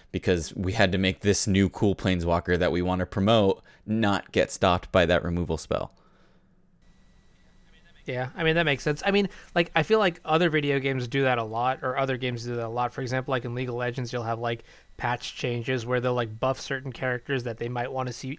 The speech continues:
Speaker 2: uh, played more, you know, than other ones, things like that. And that could be the case with, like, how we cycle through Planeswalkers and things like that, where, you know, first we were seeing a lot of Narset, Teferi, and Karn, then a lot of Ren and Six now, maybe a lot of Oko,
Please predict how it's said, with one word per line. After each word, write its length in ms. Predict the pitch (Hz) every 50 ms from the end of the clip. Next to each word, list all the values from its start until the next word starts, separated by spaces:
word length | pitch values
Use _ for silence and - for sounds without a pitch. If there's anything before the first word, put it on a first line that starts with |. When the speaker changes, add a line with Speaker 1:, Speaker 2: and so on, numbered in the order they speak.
| - -
Speaker 2:
uh, 240 | 147 135 127 123 123 - - - - - - - - - - - - - -
played 460 | - 143 135 131 131 131 131 123 - - - - - - -
more, 540 | - 135 135 135 135 143 135 135 139 147 147 - _
you 100 | 135 120
know, 160 | 117 117 120
than 200 | 117 120 120 120
other 260 | 127 127 127 131 120
ones, 380 | 117 117 120 127 135 127 - - - - - - -
things 180 | - - 123
like 140 | 156 147 127
that. 260 | 143 143 139 135 127
And 80 | 127 127
that 140 | 147 147 -
could 120 | 151 135
be 80 | 139 139
the 80 | 131
case 300 | 123 - 143 139 131 -
with, 180 | - 127 - -
like, 160 | 135 127 - - - - -
how 160 | - - 135 135
we 140 | 139 135
cycle 340 | - - - 135 131 - 135
through 220 | 120 - 135 139 127
Planeswalkers 840 | - 135 123 123 120 110 120 123 120 117 - 127 123 120 120 -
and 160 | - 123 123 120
things 240 | - 131 123 -
like 140 | 131 117 117
that, 220 | - 120 120 127 139
where, 240 | 127 127 131 127 - - - - -
you 80 | - 135
know, 80 | 135
first 320 | 123 - 151 151 139 - -
we 40 | 139
were 120 | 135 120
seeing 160 | - 147 131
a 40 | 127
lot 140 | 127 127 123
of 80 | 123
Narset, 380 | 120 127 131 131 120 - 131 120
Teferi, 420 | - 127 - 131 127 123 120 120
and 100 | 117 123
Karn, 440 | - - 127 120 117 117 120 127 131
then 140 | 123 131 123
a 40 | 127
lot 160 | 123 123 120
of 80 | 120 117
Ren 160 | 120 120 120
and 140 | 120 120 117
Six 260 | - 135 117 - -
now, 180 | 120 120 123 131
maybe 220 | 143 143 139 139 131
a 60 | 123
lot 140 | 120 120 117
of 80 | 120
Oko, 560 | 117 123 135 139 - - 156 156 170 170 147